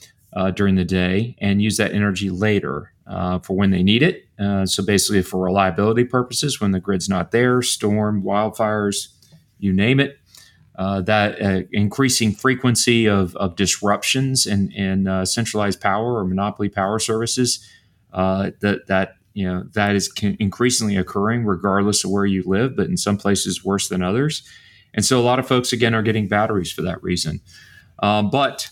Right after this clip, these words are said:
a, an even more important side of this is how would you, uh, manage the demand to maybe not need as much battery,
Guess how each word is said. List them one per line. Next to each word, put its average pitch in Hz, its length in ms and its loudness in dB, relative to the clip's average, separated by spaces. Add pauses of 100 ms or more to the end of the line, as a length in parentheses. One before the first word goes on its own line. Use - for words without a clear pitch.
(120)
a, 107 480 2 (100)
an 104 220 0
even 117 240 0
more 110 220 2
important 107 460 -2
side 110 260 2
of 90 100 -2
this - 440 0
is - 400 -2
how 117 340 -2
would 120 180 0
you, 110 360 0 (500)
uh, 95 180 0
manage 104 360 2
the 98 120 0
demand 98 480 2
to 87 80 -8
maybe 95 200 0
not 95 240 0
need 101 140 0
as 95 160 -2
much 104 220 -4
battery, 92 480 -4